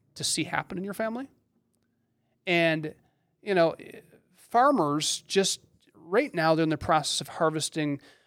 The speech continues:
uh, sugar beets and beans and the late harvest of corn. Some of the last crops are being harvested. Now, what they'll start thinking about next is what they're gonna plant in that field next year.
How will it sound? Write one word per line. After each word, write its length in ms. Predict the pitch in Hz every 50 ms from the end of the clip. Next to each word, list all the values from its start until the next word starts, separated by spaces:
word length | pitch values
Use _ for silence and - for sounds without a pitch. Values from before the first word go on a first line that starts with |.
| _ _ -
uh, 180 | 139 135 127
sugar 380 | - - - - 220 202 196 190
beets 540 | 165 160 165 156 160 - - - - - -
and 380 | - - 143 139 135 135 131 143
beans 640 | - 180 180 180 180 180 175 170 175 170 165 156 -
and 340 | - 160 143 139 139 135 139
the 60 | 147
late 280 | 139 139 165 190 - -
harvest 400 | - 175 175 160 165 151 - -
of 100 | - -
corn. 540 | - - - 160 160 156 151 156 156 151 143 - - - _ _ _
Some 180 | - - 180 170
of 60 | 151
the 60 | 151
last 300 | 143 151 156 156 - -
crops 360 | - - 170 151 151 - - 160
are 60 | 143
being 160 | 147 143 139
harvested. 500 | 131 143 143 139 143 - - 147 143 139 _ _ _ _ _ _ _ _ _ _ _ _ _ _
Now, 280 | 196 175 165 160 - - _ _ _ _ _ - - - 120 _ _
what 340 | _ - 175 196 247 - -
they'll 160 | 285 240 214
start 280 | - - - 185 - -
thinking 180 | - 202 185
about 160 | 165 156 - -
next 400 | 160 170 180 165 - - - -
is 240 | 147 143 135 - - - _
what 300 | - 160 151 180 196 196
they're 140 | - 180 165
gonna 140 | 170 160 139
plant 320 | - - - 160 151 147 -
in 60 | 170
that 120 | 151 147
field 240 | - - 160 147 139
next 300 | 139 143 135 - - -
year. 160 | - - -